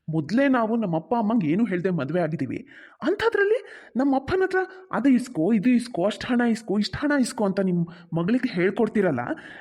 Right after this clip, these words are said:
ನಿಮಗೆ ಏನು ಅನ್ಸಲ್ವಾ? ನಾಚಿಕೆ ಗೀಚಿಕೆ ಆಗಲ್ವಾ ನಿಮ್ಗೆ? ಇಷ್ಟೆಲ್ಲ ಆದ್ರೂನು ನಮ್ಮಪ್ಪ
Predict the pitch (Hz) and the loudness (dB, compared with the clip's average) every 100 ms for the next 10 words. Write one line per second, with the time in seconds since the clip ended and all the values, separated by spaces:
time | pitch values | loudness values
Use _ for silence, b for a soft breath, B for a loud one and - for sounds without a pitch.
0 | - 427 392 294 311 440 392 381 427 320 | -4 -2 2 6 6 6 2 2 2 4
1 | 185 - 240 330 - 440 427 - 403 339 | 2 -2 -2 0 2 2 2 2 2 4
2 | 320 240 185 147 147 - _ _ _ - | 4 4 2 -2 -6 -12 _ _ _ -8
3 | - 208 196 - - 190 233 294 294 302 | -4 -2 0 -2 -2 -2 2 4 4 4
4 | 247 240 320 | 2 0 2